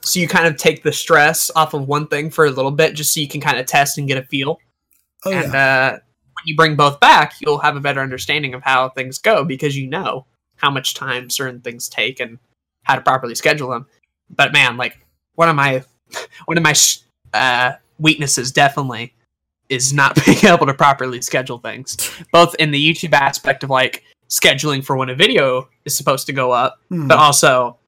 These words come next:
Speaker 1: scheduling to record, uh, scheduling to find time to edit it,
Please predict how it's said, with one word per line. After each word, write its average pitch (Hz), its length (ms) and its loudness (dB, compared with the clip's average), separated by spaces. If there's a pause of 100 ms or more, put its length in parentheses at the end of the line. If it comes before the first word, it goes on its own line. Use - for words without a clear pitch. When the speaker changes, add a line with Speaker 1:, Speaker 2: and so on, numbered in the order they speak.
Speaker 1:
scheduling 147 560 2
to 143 160 -4
record, 180 680 6 (260)
uh, 139 160 2
scheduling 151 760 2
to 147 100 -10
find 143 240 0
time 143 280 0
to - 120 -10
edit 170 220 2
it, 170 240 2